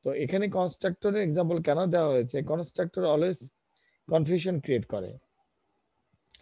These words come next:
সেটা হচ্ছে যেহেতু class declare হলেই constructor automatically call হয়, object declare হয়ে গেলে ক্লাসের সাপেক্ষে constructor automatically call হয়, তাহলে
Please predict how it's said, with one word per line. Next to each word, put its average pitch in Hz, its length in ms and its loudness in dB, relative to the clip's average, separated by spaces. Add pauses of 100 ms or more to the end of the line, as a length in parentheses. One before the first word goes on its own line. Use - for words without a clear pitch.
(320)
সেটা 160 280 4
হচ্ছে 165 300 4
যেহেতু 151 380 2
class 143 320 2
declare 143 360 0
হলেই 151 220 0
constructor 131 640 -2
automatically 127 640 0
call 135 260 2
হয়, 110 300 -4 (800)
object 135 380 2
declare 135 340 4
হয়ে 123 200 2
গেলে 113 240 -2
ক্লাসের 123 360 -4
সাপেক্ষে 135 480 -6
constructor 127 560 -2
automatically 123 680 0
call 147 240 0
হয়, 113 280 -4 (680)
তাহলে 147 440 2